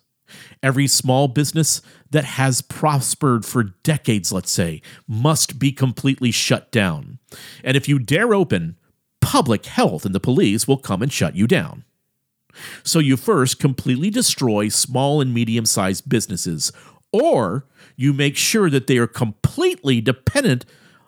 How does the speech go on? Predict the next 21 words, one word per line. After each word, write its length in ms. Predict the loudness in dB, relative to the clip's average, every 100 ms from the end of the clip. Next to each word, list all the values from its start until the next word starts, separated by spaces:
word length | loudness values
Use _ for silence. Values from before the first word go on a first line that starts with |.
| _ 0
on 200 | 2 4
loans. 760 | 4 4 2 0 -4 -6 -6 _ _ _ _ _ _ _ _ _ _ -6
And 120 | -2
at 100 | -2
the 80 | -2
same 320 | 0 0 0
time, 440 | -2 -2 -4 -10 -16 _ _ _ _ _ _ _
you 140 | -2
funnel 480 | -2 0 2 2 -2 -6 _
every 580 | 0 0 0 2 2 0 -6 _ -2
bit 300 | -2 -2 -8 _
of 260 | -2 -2 -2
commerce 520 | -4 0 2 2 0 0
and 260 | 0 0 0
business 540 | 0 0 -2 0 -2 -6 -20 -12
through 140 | -2 0
the 100 | 2
large 540 | 2 2 2 0 -2 -2
international 920 | 0 2 2 0 0 0 0 2 0 -2 -10 _
companies: 680 | -4 -2 -2 -4 -6 -4 -4 -4 _ _ -4
Walmart, 600 | 0 2 0 -4 -6 -14